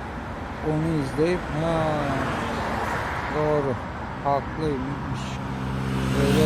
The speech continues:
olursa tabii ki olur." diyecek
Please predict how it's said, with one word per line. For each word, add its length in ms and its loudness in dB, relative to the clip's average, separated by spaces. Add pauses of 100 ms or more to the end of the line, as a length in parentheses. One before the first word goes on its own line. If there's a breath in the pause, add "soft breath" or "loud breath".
olursa 540 4 (240)
tabii 400 0
ki 60 0
olur." 380 0 (1500)
diyecek 460 -2